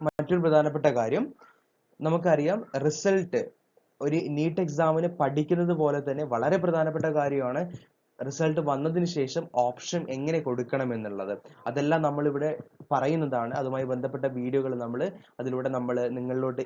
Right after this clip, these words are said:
എത്തിക്കുന്നതാണ്. അതുകൊണ്ട് തന്നെ നിങ്ങൾ ഇതുവരെ സബ്സ്ക്രൈബ് ചെയ്തിട്ടില്ലെങ്കിൽ നിങ്ങൾ സബ്സ്ക്രൈബ് ചെയ്യുക, ആ ബെൽ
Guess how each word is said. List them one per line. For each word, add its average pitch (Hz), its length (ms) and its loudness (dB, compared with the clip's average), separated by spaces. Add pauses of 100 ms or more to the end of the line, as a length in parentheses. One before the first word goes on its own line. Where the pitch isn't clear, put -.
എത്തിക്കുന്നതാണ്. 123 720 -4 (340)
അതുകൊണ്ട് 156 340 2
തന്നെ 147 320 -2
നിങ്ങൾ 143 200 -2
ഇതുവരെ 147 360 0 (380)
സബ്സ്ക്രൈബ് 156 560 0
ചെയ്തിട്ടില്ലെങ്കിൽ 139 680 -2 (160)
നിങ്ങൾ 131 260 -6
സബ്സ്ക്രൈബ് 143 720 0
ചെയ്യുക, 131 300 -2 (640)
ആ 127 80 -4 (260)
ബെൽ 151 200 0